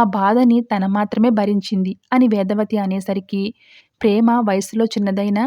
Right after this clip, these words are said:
ఈ విషయంలో చాలా గొప్పగా ఆలోచించింది అత్తయ్య. కానీ మనం ఏదో ఒకటి చేసి ప్రేమకి ఈ బాధ, టెన్షన్‌ని దూరం చేయాలత్తయ్య. ఆ కళ్యాణ్ గాడు కనపడాలి, వాడు చిన్నప్పుడు తాగిన ఉగ్గుపాలు కూడా కక్కిస్తాను"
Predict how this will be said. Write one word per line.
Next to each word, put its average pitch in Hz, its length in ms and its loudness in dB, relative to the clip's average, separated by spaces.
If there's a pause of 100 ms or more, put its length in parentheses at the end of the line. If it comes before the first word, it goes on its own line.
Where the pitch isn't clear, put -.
(120)
ఈ 208 140 -4
విషయంలో 202 420 -2
చాలా 202 260 -4
గొప్పగా 202 460 -2
ఆలోచించింది 202 600 -2
అత్తయ్య. 190 320 -4 (680)
కానీ 233 320 4 (1080)
మనం 226 320 4
ఏదో 220 220 2
ఒకటి 254 220 -2
చేసి 220 380 -2 (180)
ప్రేమకి 226 600 0 (240)
ఈ 226 140 0
బాధ, 196 380 0
టెన్షన్‌ని 220 520 -2
దూరం 208 340 2
చేయాలత్తయ్య. 202 680 -2 (640)
ఆ 202 100 2
కళ్యాణ్ 214 520 2
గాడు 269 180 2
కనపడాలి, 233 680 2 (180)
వాడు 202 220 0
చిన్నప్పుడు 240 560 -2
తాగిన 240 380 2
ఉగ్గుపాలు 226 520 2
కూడా 240 200 2
కక్కిస్తాను" 208 640 -4